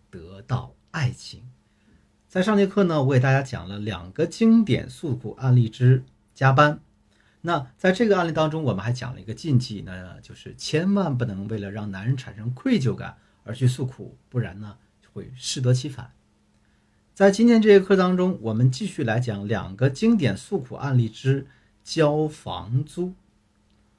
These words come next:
如果大家想象男朋友诉苦房租太贵，希望他帮你交点房租，我们该怎样诉苦呢？这个案例来源依然是我上节课讲的那个同学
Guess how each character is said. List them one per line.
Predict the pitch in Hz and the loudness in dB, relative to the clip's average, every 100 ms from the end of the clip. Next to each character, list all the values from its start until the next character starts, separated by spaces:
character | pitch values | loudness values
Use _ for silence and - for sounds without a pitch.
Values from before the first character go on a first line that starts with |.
| _ _ _ - | _ _ _ -8
如 | 247 | 0
果 | 233 | 0
大 | 240 | 0
家 | 240 | -2
想 | 233 139 123 | -2 2 2
象 | 165 | 2
男 | 143 160 | -2 -4
朋 | 175 | -4
友 | 165 104 | -4 -6
诉 | - 170 | -6 -10
苦 | 127 104 | -8 -10
房 | 98 123 | -4 -4
租 | 165 | -6
太 | 165 190 | -8 -10
贵， | 180 226 147 127 | -6 -4 -4 -6
希 | - 220 233 | -10 -6 -2
望 | 196 | -4
他 | 175 185 | -4 -4
帮 | 208 226 202 | 0 0 0
你 | - | -2
交 | - 180 | -2 -2
点 | 131 | -2
房 | 123 92 123 | -6 -6 -6
租， | 135 185 196 _ _ _ | -2 -4 -4 _ _ _
我 | 104 | -10
们 | 104 110 | -8 -6
该 | 123 123 | -2 -2
怎 | 127 110 - | -2 -6 -8
样 | 104 143 | -4 -4
诉 | 165 - 226 | -4 -8 -10
苦 | - - - | -10 -18 -16
呢？ | 98 127 131 _ _ _ _ _ _ _ _ _ _ | -6 -6 -6 _ _ _ _ _ _ _ _ _ _
这 | 262 226 | -2 4
个 | 196 | 6
案 | 202 | 6
例 | 180 | 6
来 | 151 147 | 4 4
源 | 151 147 214 | 4 0 0
依 | 220 | 0
然 | 160 110 | 2 2
是 | 127 127 | 2 0
我 | - | -8
上 | - - 165 | -12 -4 -2
节 | 113 98 | -2 -4
课 | - 107 | -8 -10
讲 | - 90 92 | -8 -12 -12
的 | |
那 | 95 98 | -12 -14
个 | 95 | -16
同 | - 92 | -16 -16
学 | - - - | -16 -18 -20